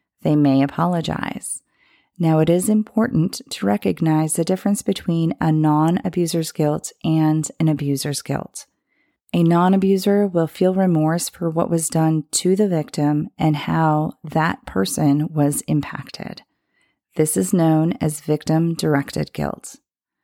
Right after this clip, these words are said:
An abuser will display self-directed guilt, apologizing only to avoid being held accountable or facing any repercussions. Opposed to apologizing, the abuser may blatantly disregard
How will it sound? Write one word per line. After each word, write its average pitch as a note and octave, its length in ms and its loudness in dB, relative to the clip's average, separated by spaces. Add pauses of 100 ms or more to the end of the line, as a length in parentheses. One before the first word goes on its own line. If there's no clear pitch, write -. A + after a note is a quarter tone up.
(380)
An D#3+ 140 2
abuser F3+ 720 0 (380)
will F#3 100 2
display E3 800 0
self-directed - 1000 -2
guilt, - 440 -6 (460)
apologizing F#3 840 0 (100)
only F#3+ 300 2
to - 180 -2
avoid D#3 640 0
being E3 240 0
held E3 260 0
accountable D3 720 0
or D#3 140 -2
facing E3 600 -2
any D3+ 220 2
repercussions. - 1000 -4 (460)
Opposed G#3+ 680 0 (120)
to - 140 0
apologizing, D3+ 1000 -2 (220)
the G3 160 2
abuser G#3+ 440 2
may F#3+ 160 2
blatantly F3 800 0
disregard D#3+ 720 0